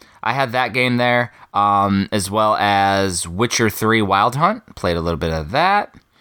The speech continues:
Um, Ori and the Blind Forest,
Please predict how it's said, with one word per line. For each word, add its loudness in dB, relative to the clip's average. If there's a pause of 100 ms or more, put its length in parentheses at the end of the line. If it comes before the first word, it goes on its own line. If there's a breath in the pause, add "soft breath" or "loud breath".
(320 soft breath)
Um, 0 (100)
Ori 2
and 4
the 2
Blind -2
Forest, -2